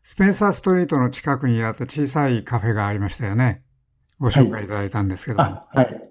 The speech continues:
Speaker 2: そうですね。あの、数年前に紹介させていただいたアルティウスですね。はい。
Speaker 1: うん。で、彼らも今はどうなってるんでしょうかね。
Speaker 2: あの、彼らはですね、実は、あの、シティのお店はもう、あの、畳んでしまいまして、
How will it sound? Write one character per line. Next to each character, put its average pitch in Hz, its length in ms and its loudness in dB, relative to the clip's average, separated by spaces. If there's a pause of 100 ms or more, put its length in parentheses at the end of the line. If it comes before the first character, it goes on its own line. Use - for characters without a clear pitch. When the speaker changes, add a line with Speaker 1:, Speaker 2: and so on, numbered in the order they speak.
Speaker 2:
そ - 200 4
う - 20 10
で 107 80 6
す - 100 2
ね。 120 80 8
あ 123 160 6
の、 113 140 4
数 131 180 4
年 123 240 8
前 117 180 6
に 101 300 4 (400)
紹 - 140 2
介 110 140 4
さ 98 60 -4
せ 101 120 -6
て 107 60 4
い 104 60 2
た 98 100 0
だ 101 60 6
い 98 40 2
た 101 200 2
ア 147 60 4
ル 156 140 4
テ - 80 4
ィ 95 60 6
ウ 85 40 0
ス - 300 -8
で - 80 -18
す - 160 -6
ね。 120 360 -2
は 113 140 6
い。 98 60 2
Speaker 1:
う 110 60 -2
ん。 104 120 -2 (540)
で、 - 80 -2
彼 226 260 4
ら 214 120 6
も 185 260 4
今 180 240 8
は 139 100 6
ど 131 140 6
う 156 40 8
な 160 60 6
っ 131 60 0
て - 80 0
る 104 80 2
ん - 20 -2
で 95 60 -2
し - 80 -8
ょ 101 60 -4
う - 20 -6
か 98 80 -2
ね。 101 240 -2 (640)
Speaker 2:
あ 139 200 6
の、 123 680 2
彼 156 260 2
ら 131 140 8
は 107 100 6
で 90 100 0
す - 140 -4
ね、 110 140 6
実 107 360 0
は、 156 380 6
あ 113 80 2
の、 107 140 2
シ - 120 -10
テ 165 100 8
ィ 135 80 10
の 98 100 4
お 92 40 4
店 104 300 4
は 101 460 6
も 104 240 4
う、 - 20 6
あ 90 60 2
の、 87 320 0 (440)
畳 107 260 4
ん - 20 6
で 107 100 6
し 107 140 0
ま 104 120 8
い 104 60 8
ま 104 160 6
し - 120 -10
て、 123 460 4